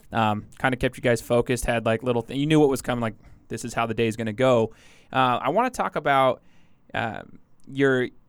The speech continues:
your opinion on the athletes, 'cause you said it's a private school. Um, do you think that the better athletes in California,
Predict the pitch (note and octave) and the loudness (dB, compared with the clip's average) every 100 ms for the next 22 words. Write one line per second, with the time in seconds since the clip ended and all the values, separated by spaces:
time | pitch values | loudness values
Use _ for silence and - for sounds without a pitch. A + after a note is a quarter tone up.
0 | - - - _ _ _ _ _ _ C3+ | -20 -20 -20 _ _ _ _ _ _ -2
1 | D3+ E3+ D#3 C#3+ - C#3+ C3+ B2 A2+ - | 2 4 4 2 -2 -4 -2 -2 -2 -4
2 | A#2+ A#2 A2+ A2+ A2 - _ - A#2+ - | -2 0 0 -2 -6 -12 _ -8 -8 -4
3 | A2+ A2+ - A#2 - C#3 B2 D3+ F3+ - | -2 -2 -4 -8 -4 -4 -2 -2 -4 -4
4 | C#3+ A#2 A#2 - B2 A#2+ A#2+ A#2 - - | 0 0 -2 -6 -2 0 0 -2 -10 -20
5 | - - A#2 G#2+ E2+ - - _ _ - | -20 -10 -10 -10 -12 -16 -20 _ _ -20
6 | - C3+ C#3 A3 C#4 B3 F#3 D3 D#3+ C#3 | -20 -12 -8 -6 -2 -2 2 4 6 4
7 | C3 D3 C#3+ C3 B2 C3 A#2+ B2 B2+ B2+ | 2 0 -4 -4 0 0 0 0 0 2
8 | B2+ B2+ | 0 -2